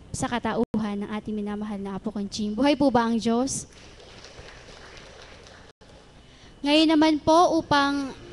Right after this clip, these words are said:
aliwin ang ating mga pusong nalulumbay, tinatawagan ko po ang mga singer naman po ng Kapatirang Divine Mercy.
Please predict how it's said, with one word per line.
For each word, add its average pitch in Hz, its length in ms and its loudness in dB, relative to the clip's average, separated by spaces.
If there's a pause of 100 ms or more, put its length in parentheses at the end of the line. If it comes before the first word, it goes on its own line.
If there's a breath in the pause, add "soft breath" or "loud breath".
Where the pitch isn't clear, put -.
aliwin 311 800 4 (240)
ang 269 160 -4
ating 269 240 2
mga 254 240 0
pusong 247 320 0
nalulumbay, 233 960 0 (1700)
tinatawagan 269 720 2
ko 277 160 -2
po 302 240 4
ang 294 80 0
mga 269 240 0
singer 254 360 0
naman 240 280 2
po 277 160 0
ng 285 80 0
Kapatirang 226 680 -4
Divine 226 280 0
Mercy. 247 560 -2